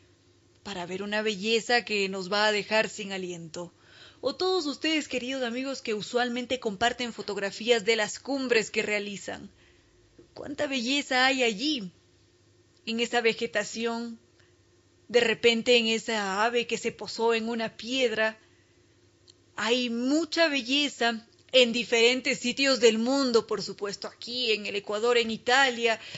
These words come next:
con cada uno de esos pueblecitos espectaculares que cada uno es más pintoresco que el otro. Y claro,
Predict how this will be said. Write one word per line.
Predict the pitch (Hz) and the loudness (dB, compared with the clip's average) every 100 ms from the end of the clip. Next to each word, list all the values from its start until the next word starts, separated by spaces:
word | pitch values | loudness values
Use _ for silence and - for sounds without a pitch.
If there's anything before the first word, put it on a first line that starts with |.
| - | -2
con | 247 226 | 0 2
cada | 220 233 233 | 4 6 8
uno | 233 254 | 6 6
de | 247 226 | 8 8
esos | 226 - - | 4 0 -4
pueblecitos | 233 202 196 214 247 247 | -2 -2 -4 -4 -2 -2
espectaculares | 294 - 254 - 214 202 214 233 226 - | -4 -4 -4 -2 -6 -4 2 2 2 -4
que | |
cada | - 208 226 233 | -4 0 4 4
uno | 247 247 | 4 6
es | 240 233 | 6 4
más | 240 - | 0 0
pintoresco | 254 226 220 226 240 - 208 | -4 0 4 4 4 0 -2
que | 202 | 0
el | 214 | 6
otro. | 254 240 220 220 - - - - _ _ _ | 6 6 2 0 -4 -12 -14 -16 _ _ _
Y | 294 - | -2 -2
claro, | 339 370 359 208 190 | -2 0 2 0 -4